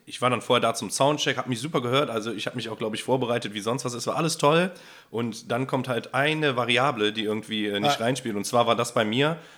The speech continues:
Speaker 1: dass, ähm, der Tambor, ähm, Chorzug dann rum war um die Arena und hinter mir aufzog auf der Bühne. Und das haben wir natürlich nicht ge-, äh, geübt.
Speaker 2: Ja.
Speaker 1: Ich hatte auf einmal eine Posaune im Nacken und hab halt
Speaker 2: <laughs>
Speaker 1: nichts mehr gehört von dem, was ich sage.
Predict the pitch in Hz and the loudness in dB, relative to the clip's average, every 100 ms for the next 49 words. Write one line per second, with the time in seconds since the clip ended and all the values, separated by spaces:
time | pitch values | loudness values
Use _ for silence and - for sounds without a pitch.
0 | _ - 110 - - 107 104 98 98 - | _ -2 -2 -2 -4 -2 -2 -2 -4 0
1 | 165 143 107 101 - - 107 101 98 - | 0 2 0 0 -4 -6 -4 -2 -6 -10
2 | _ - 110 - 131 131 117 107 107 - | _ 0 0 0 -2 0 -2 -2 -6 -2
3 | 131 185 110 101 104 98 101 123 127 107 | 0 4 2 2 -2 0 0 0 -2 -6
4 | - 160 160 123 117 117 - - 85 82 | -4 -6 -2 -2 0 0 -2 -10 -12 -12
5 | - 95 - 92 87 107 92 90 - - | -8 -8 -6 -6 -4 -6 -6 -8 -12 -12
6 | 101 101 110 135 135 131 151 - 104 - | -4 -2 0 2 2 2 0 -2 -4 -6
7 | - 110 95 92 - 104 117 143 139 123 | -8 -2 -2 -2 -6 -2 -2 0 0 0
8 | 151 123 120 117 - 117 117 156 104 98 | 0 0 2 2 0 2 4 4 4 2
9 | 107 120 139 185 123 160 160 143 127 190 | 2 4 6 8 8 6 4 2 6 4
10 | - 143 131 120 147 151 113 110 107 101 | 6 6 8 8 6 4 0 2 2 -2
11 | - 110 131 104 | 0 4 6 6